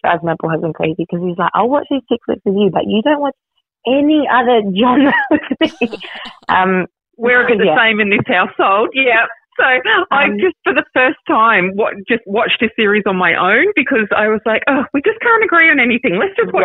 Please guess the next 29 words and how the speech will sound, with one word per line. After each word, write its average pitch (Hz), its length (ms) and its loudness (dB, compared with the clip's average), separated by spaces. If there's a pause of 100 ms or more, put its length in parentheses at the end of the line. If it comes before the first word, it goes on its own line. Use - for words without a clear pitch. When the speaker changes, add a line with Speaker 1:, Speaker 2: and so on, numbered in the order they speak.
Speaker 1:
Yeah. 254 80 2
Speaker 2:
our 226 180 4
own 233 240 2
thing." 190 260 -2
<laughs> 220 60 -2 (1500)
Speaker 1:
Yeah, 175 320 0
that's 185 200 0
exactly 180 380 0
right. 160 260 0
So, 180 280 4
um, 180 180 2
while 190 220 4
it's - 140 0 (160)
just, 175 140 -2 (120)
yeah, 156 180 2 (160)
um, 156 220 0
me, 156 160 -2
I'm 156 180 0
happy 160 220 -2
just 156 220 -2
to 151 80 0
watch 156 180 0 (100)
any, 151 360 0
yeah, 151 220 0 (320)
any 170 320 2
easy 147 160 0
watching 147 380 -2
thing, 160 220 -8
but 151 120 -2